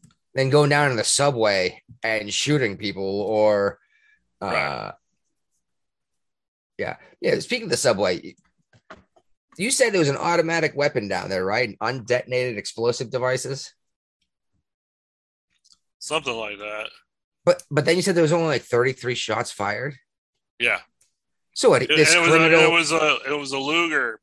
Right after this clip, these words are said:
Speaker 2: p-, hand pis-, handgun too.
Speaker 1: Oh, so he did have, like, ten round magazines.
Speaker 2: Yeah, multiple ten round magazines.
Speaker 1: Whoa, this actually,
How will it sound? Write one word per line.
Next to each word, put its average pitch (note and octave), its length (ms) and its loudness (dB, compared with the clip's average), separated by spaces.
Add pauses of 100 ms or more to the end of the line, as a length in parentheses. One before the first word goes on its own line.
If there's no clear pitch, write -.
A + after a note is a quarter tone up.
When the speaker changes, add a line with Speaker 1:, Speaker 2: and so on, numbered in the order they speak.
Speaker 2:
p-, D3 100 -8 (100)
hand D3 240 -4
pis-, B2+ 300 -6
handgun B2 500 -6
too. A#2 280 -6 (540)
Speaker 1:
Oh, A#3+ 200 4
so G#3+ 160 2
he F3+ 80 4
did F3 180 4
have, D#3+ 140 2
like, B2 140 0
ten C#3+ 220 -2
round A#2+ 220 -2
magazines. F#2+ 720 -6 (380)
Speaker 2:
Yeah, G#2+ 180 -8 (520)
multiple A2 460 -8
ten G#2+ 200 -10
round F#2+ 240 -8
magazines. E2+ 720 -14 (720)
Speaker 1:
Whoa, G2 720 0
this B2 240 0
actually, G2 720 -4